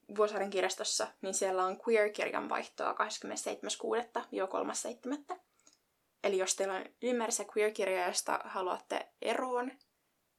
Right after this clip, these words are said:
ja haluatte vaihtaa niitä johonkin muuhun, mitä ette ole vielä lukeneet, niin sekin kannattaa käydä tsekkaamassa. Ja sit, ja sit mä huomasin vasta tänään, että tosiaan Kvääristössä,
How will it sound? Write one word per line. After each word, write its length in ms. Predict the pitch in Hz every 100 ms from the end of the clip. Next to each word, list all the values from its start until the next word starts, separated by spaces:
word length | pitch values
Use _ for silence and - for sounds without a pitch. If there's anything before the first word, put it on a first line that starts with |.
| -
ja 100 | 208
haluatte 340 | 185 202 196
vaihtaa 280 | 190 - 196
niitä 140 | 185
johonkin 300 | 165 196 196
muuhun, 320 | 190 233 269 233
mitä 140 | 196
ette 180 | 196 -
ole 100 | -
vielä 180 | - 262
lukeneet, 500 | 294 302 302 302 -
niin 160 | 208 202
sekin 220 | 196 202
kannattaa 360 | - 208 - 185
käydä 200 | - -
tsekkaamassa. 760 | - 294 - 302 302 - 302 302 _ _ _ _ _ _ _ -
Ja 260 | 214 277 359
sit, 380 | - 269 - _ _
ja 100 | -
sit 180 | 240 247
mä 140 | 277 -
huomasin 300 | 320 294 226
vasta 200 | 226 226
tänään, 460 | 285 262 - 233 -
että 220 | - 190
tosiaan 340 | 214 214 202 -
Kvääristössä, 760 | 294 330 127 - 196 - 196